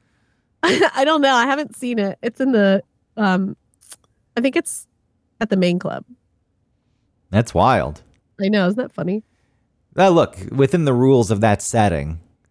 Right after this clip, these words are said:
Speaker 2: I can speak about it in the generalized terms, but within the rules of that setting, sure, if you're not doing the things you're supposed to do, uh,
Speaker 1: Yeah.
Speaker 2: especially when status and elitism is coming into play, there's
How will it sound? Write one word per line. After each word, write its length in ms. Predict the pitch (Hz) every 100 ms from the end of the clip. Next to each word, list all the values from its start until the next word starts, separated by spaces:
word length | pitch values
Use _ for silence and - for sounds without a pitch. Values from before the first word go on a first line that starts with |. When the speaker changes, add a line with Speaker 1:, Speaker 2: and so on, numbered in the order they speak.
| _ -
Speaker 2:
I 140 | 92 107
can 240 | 110 107
speak 300 | - - 156
about 300 | 107 98 95
it 220 | 90 71
in 180 | 71 90
the 100 | 92
generalized 640 | 85 85 101 95 85 82 -
terms, 280 | 117 90
but 60 | 104
within 240 | 110 113 110
the 100 | 107
rules 260 | 120 104
of 80 | 98
that 220 | 104 101
setting, 400 | - 117 110 85
sure, 360 | 80 95 87 82
if 140 | 80
you're 60 | 104
not 160 | 104
doing 320 | 85 104 107 98
the 60 |
things 240 | 85 107 92
you're 80 | 80
supposed 400 | 87 87 98 -
to 60 |
do, 300 | 85 117 98 - _ _ _ _ _ _ -
uh, 80 | 87
Speaker 1:
Yeah. 140 | 90
Speaker 2:
especially 400 | 87 - 98 101
when 140 | 90 87
status 560 | - 101 101 101 -
and 60 | 90
elitism 680 | 92 98 110 92 87 90 87
is 140 | 85
coming 540 | - 92 87 85 82 - _ -
into 240 | 104 85
play, 340 | - 143 147
there's 320 | 117 92 87